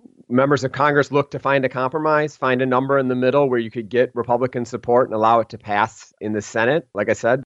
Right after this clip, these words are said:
Senator Romney, Senator Cotton have put out minimum wage increase proposals. So there is something out there to be had. Or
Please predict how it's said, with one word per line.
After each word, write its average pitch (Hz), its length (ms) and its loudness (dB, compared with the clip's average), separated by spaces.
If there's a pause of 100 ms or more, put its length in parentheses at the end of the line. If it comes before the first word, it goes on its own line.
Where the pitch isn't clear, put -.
Senator 104 380 -2
Romney, 107 400 0
Senator 104 280 -6
Cotton 104 400 0
have 98 180 -6 (100)
put 113 220 -4
out 107 260 0 (100)
minimum 101 320 -4
wage 101 240 -2
increase 107 400 -2
proposals. 110 640 0
So 101 240 2 (380)
there 107 160 2
is 104 160 4
something 110 460 -2
out 104 180 0
there 123 120 0
to 120 60 -2
be 120 140 0
had. 127 340 4
Or 131 500 2